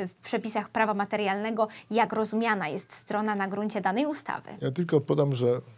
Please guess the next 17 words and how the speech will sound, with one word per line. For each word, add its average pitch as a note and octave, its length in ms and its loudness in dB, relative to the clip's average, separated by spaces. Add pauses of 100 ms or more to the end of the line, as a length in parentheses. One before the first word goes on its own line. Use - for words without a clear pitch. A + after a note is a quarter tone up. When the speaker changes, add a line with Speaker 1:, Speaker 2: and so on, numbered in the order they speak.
(800)
Speaker 2:
K D3+ 120 -2
P - 200 2
A A2 160 2 (260)
stroną B2+ 580 4 (800)
jest B2 420 0
ten, C#3+ 200 4
kto A#2+ 300 0
jest A2+ 180 -2
stroną C3 340 4
według A2+ 220 0
artykułu A#2+ 380 2
dwudziestego A2+ 560 -2
ósmego A#2 480 0 (260)
i D#3 60 0
w C#3+ 60 -2
prawie F#3 260 12
budowlanym D3+ 680 8